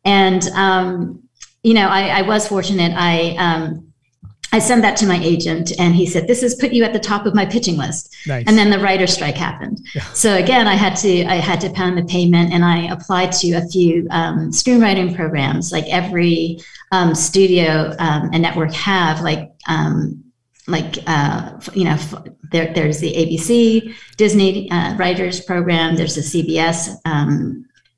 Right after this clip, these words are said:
Speaker 1: Diversity, uh, mentor-, Mentorship Program, which I ended up getting into. Um, but at the same time,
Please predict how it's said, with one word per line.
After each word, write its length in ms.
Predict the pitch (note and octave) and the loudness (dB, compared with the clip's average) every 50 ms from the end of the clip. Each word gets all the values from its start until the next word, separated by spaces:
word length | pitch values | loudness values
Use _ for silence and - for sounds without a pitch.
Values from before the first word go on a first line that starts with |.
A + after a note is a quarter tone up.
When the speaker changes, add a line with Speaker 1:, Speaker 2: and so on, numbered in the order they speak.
| _ - | _ -8
Speaker 1:
Diversity, 720 | - F#3 E3+ F3+ F3 E3+ - - F3 E3 D#3 D#3 D#3+ D#3+ - | -6 -4 -2 0 0 0 0 0 0 0 0 0 -2 -4 -2
uh, 160 | D#3+ D3+ C#3+ | -2 -2 0
mentor-, 440 | D#3 D#3+ D#3+ D#3 - E3 E3+ E3+ - - | 0 0 -2 -2 -2 -4 -4 -4 -2 -2
Mentorship 420 | F3+ E3+ D#3+ - D#3+ - F3 E3+ | 0 0 0 -2 -6 -8 -8 -8
Program, 520 | - - E3 E3 E3 D#3+ D3+ D#3+ D#3+ D#3 - - - - - - - | -4 -4 -2 -2 0 -2 -2 -2 -4 -6 -8 -12 -16 -16 -18 -10 0
which 220 | - G3+ G3 - - | 0 0 0 2 0
I 140 | F3 E3+ | 0 0
ended 300 | E3 F3 F3+ F3+ E3+ D#3 | 0 2 2 2 2 2
up 120 | D#3 D#3 - | 0 -2 -2
getting 300 | F#3 E3+ D#3 D#3 - D#3+ | -2 0 0 0 2 4
into. 640 | G3+ A3+ A#3 - - F3+ D3+ D3 D3+ D3 D3 - - | 4 4 4 4 2 0 0 2 2 0 -2 -2 -2
Um, 220 | F3+ E3+ D#3+ D#3+ | 0 0 0 2
but 100 | D#3+ F3+ | 2 2
at 120 | D3 - - | 0 0 0
the 80 | F#3+ | -2
same 340 | E3+ - - G3+ F#3 F#3 F#3 | -2 0 0 0 0 0 0
time, 680 | F#3 - - D#4+ E4 A#3+ G3 F3 E3+ E3+ F3 F3 F3 F3 | -4 -2 0 2 2 4 4 4 2 2 2 0 -2 -4